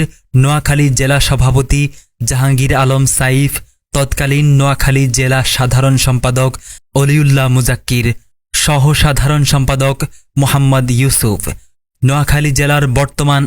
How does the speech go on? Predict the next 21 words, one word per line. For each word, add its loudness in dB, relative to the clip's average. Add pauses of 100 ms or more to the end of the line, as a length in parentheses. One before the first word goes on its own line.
আহ্বায়ক 0 (380)
আহমদ 2 (100)
আইমান, 2 (500)
তৎকালীন -2
প্রচার -2
সম্পাদক 0 (360)
নজরুল 2
ইসলাম -2
তামজিদ, -2 (440)
ইসা 0
খান, 0 (400)
জুনাইদ -2 (100)
আরশাদ, 0 (360)
ইমরান 0
আল 0
ফারাবি 0
সহ 2 (460)
অনেকে 0
গুরুত্বপূর্ণ 0 (100)
ভূমিকা 2
রাখেন। 0